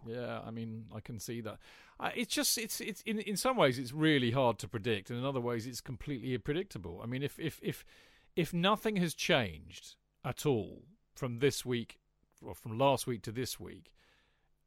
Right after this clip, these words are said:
it, it's, it's im-, it is almost impossible to see us score a goal, let alone win. But we also know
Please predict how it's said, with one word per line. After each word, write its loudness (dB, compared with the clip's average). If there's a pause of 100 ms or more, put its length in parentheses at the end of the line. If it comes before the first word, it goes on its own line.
(180)
it, -2
it's, -4
it's -4
im-, -2 (160)
it 2
is 4
almost 2
impossible -2 (220)
to -8
see 2
us -4 (540)
score 0
a 0
goal, 2
let 0
alone 0
win. 0 (640)
But 6
we 4
also 4
know -2